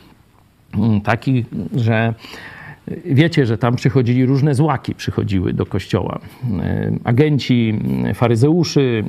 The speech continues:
mm, Paweł też, no, brał w tym udział, zanim się nawrócił. E, czyli <clears throat> później już jako chrześcijanin, to w Dziejach Apostolskich mówił, że przyszli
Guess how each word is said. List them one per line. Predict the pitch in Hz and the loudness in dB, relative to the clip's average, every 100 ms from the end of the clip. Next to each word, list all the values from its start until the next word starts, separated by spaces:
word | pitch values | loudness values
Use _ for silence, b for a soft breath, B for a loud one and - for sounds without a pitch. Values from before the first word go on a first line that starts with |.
| - | -4
mm, | - 107 104 98 82 101 101 | -2 0 0 0 -2 -4 -2
Paweł | 120 151 135 127 | 0 2 2 2
też, | 131 110 - - | 0 -2 -4 -2
no, | 131 113 | 0 2
brał | 139 135 | 2 0
w | 127 | 0
tym | 139 131 | -2 0
udział, | 156 123 123 127 127 | 2 2 2 0 0
zanim | 131 123 131 | 0 2 0
się | - 139 135 | 0 -2 0
nawrócił. | 143 131 143 143 - 127 113 B B B B B 156 B 196 | 0 2 2 2 0 0 -2 B B B B B -18 B -4
E, | 104 87 113 | 0 0 -2
czyli | - 131 110 104 - - - 143 | 0 2 2 0 -2 -2 2 4
<clears throat> | 120 - - 104 | 2 -2 -2 4
później | 165 127 120 | 4 4 0
już | 113 | -2
jako | 117 - | -2 0
chrześcijanin, | 123 135 - 165 170 143 127 120 | 0 0 2 2 2 2 2 0
to | 110 | -2
w | 113 | 2
Dziejach | 131 123 | 2 2
Apostolskich | 131 139 - 175 151 127 110 | 0 -2 0 0 0 -2 0
mówił, | 143 123 117 | 0 0 0
że | 107 | -2
przyszli | 107 147 135 123 113 | -2 -2 0 -2 -2